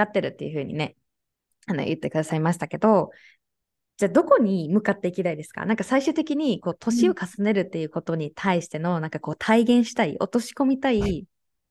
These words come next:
Speaker 2: うん。
Speaker 1: なんか概念というか、捉え方っていうのかな？はどんな感じですか？ゆいさんは。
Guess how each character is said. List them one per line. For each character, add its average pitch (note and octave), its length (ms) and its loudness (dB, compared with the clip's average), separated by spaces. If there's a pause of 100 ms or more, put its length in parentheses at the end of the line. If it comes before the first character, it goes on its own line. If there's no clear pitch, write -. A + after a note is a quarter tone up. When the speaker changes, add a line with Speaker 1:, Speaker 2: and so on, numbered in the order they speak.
(160)
Speaker 2:
う - 20 4
ん。 A3 80 6
Speaker 1:
な F#3 80 6
ん F#3+ 60 0
か - 100 -6 (220)
概 G3 200 4
念 D3+ 200 -2
と C#3+ 100 -8
い C#3+ 40 -4
う - 20 -10
か、 D3 460 -4
捉 E3 200 -2
え E3+ 60 -2
方 E3 240 -2
っ D3+ 40 -12
て - 140 -14
い - 40 -8
う - 20 -10
の - 80 -12
か F3+ 100 -12
な？ A3 140 -6 (380)
は G#3+ 120 2
ど F#3+ 160 6
ん G#3+ 60 6
な G#3+ 80 4
感 G3 220 -2
じ F3+ 100 -8
で F3+ 100 -2
す F#3 100 -18
か？ - 160 -16
ゆ C3 120 -6
い - 40 -10
さ - 180 -14
ん - 40 -16
は。 - 140 -10